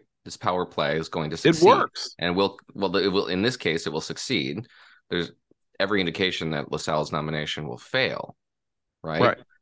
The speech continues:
Speaker 1: In
Speaker 2: Well,
Speaker 1: which
Speaker 2: so,
Speaker 1: case,
Speaker 2: so
Speaker 1: what are the
Speaker 2: there's a
Speaker 1: impa-, what's the impact
Speaker 2: possibility
Speaker 1: on Kathy Hochul's attempt at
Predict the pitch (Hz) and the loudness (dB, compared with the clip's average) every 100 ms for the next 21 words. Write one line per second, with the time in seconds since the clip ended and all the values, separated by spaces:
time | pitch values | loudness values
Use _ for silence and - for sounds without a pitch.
0 | _ _ 82 135 143 - - 87 - - | _ _ 2 6 6 8 6 6 0 2
1 | 185 190 151 143 - 220 180 180 - 151 | 4 6 6 6 4 4 4 4 4 6
2 | 147 90 117 92 85 82 87 85 87 85 | 6 6 4 0 0 0 -2 0 -2 0
3 | 85 82 - - - - - - - - | -2 -6 -8 -12 -12 -16 -20 -20 -18 -4
4 | 95 - - 101 87 - - - _ _ | -4 -2 -2 -2 -2 -6 -8 -14 _ _
5 | _ - 87 82 | _ -2 0 2